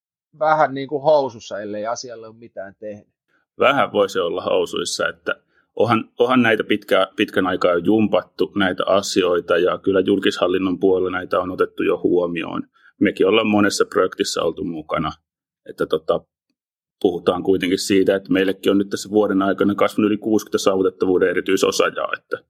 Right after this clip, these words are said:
Speaker 2: että tota, useissa projekteissa tosiaan oltu mukana.
Speaker 1: Mm. Ja sit näitä lisäpäivämääriä, yktis-, yksityisen sektorian toimijoiden energiahuolto, posti, liikenne, vakuutus ja pankkipalvelut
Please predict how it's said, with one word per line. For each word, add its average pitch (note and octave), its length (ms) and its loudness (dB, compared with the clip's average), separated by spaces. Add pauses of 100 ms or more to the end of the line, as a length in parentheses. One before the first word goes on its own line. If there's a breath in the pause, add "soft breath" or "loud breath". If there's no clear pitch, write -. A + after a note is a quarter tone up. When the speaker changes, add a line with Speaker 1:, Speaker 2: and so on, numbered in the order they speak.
(280)
Speaker 2:
että - 200 -20
tota, E2 260 -8 (160)
useissa G#2 320 0
projekteissa - 420 0
tosiaan F2 240 0
oltu D#2 120 -4
mukana. D#2 340 -6 (680)
Speaker 1:
Mm. C#3+ 240 0 (840)
Ja C3 180 -2 (120)
sit E3+ 240 -6
näitä E3+ 240 2
lisäpäivämääriä, D3 1300 2 (380)
yktis-, D3+ 640 -2
yksityisen E3 640 0
sektorian C#3+ 760 0
toimijoiden A#2+ 720 0
energiahuolto, A#2+ 760 0
posti, B2 380 -8
liikenne, A#2 420 -2
vakuutus A#2 460 -2
ja A#2+ 80 -18
pankkipalvelut A2 960 -2